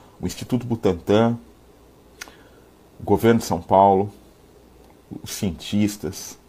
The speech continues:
os voluntários, todo mundo tá de parabéns. Eu tô bastante emocionado. Eu devo tudo que eu sou profissionalmente ao Hospital das Clínicas, onde fiz minha residência,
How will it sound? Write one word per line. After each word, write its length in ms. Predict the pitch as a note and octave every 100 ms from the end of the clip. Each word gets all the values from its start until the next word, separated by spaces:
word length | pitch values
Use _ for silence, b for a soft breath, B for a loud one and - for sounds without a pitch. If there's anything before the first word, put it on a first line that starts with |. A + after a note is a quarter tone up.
| -
os 100 | D#2
voluntários, 1000 | G#2 F#2 D#2+ - F#2+ F#2+ F#2 F2+ - - - _ _ _ _
todo 260 | E3 D#3 G2+
mundo 320 | F#2 D#2 - - _ _ -
tá 80 | F2
de 80 |
parabéns. 640 | - E2+ D#2 D#2 - - - - B B B B B B
Eu 60 |
tô 280 | - D3 D#3
bastante 440 | D3+ C3 - D#3 D#3
emocionado. 720 | D3+ D3+ C#3+ C#3+ A2 A#2 B2+ - - -
Eu 120 | - G#2
devo 260 | B2+ B2 - -
tudo 260 | F#3 E3+
que 80 | D3
eu 80 | G#2+
sou 460 | G2+ - A#2 A2 -
profissionalmente 800 | - G2 - G#2+ F#2+ F2+ G#2 G#2
ao 80 | G2
Hospital 280 | F#2+ - F2+
das 180 | F2+ -
Clínicas, 480 | F#2+ G#2+ A2 E2+ F#2+
onde 120 | F2+
fiz 220 | - G#2
minha 100 | F#2
residência, 720 | F#2 E2+ E2 A#2 B2+ B2+ F#2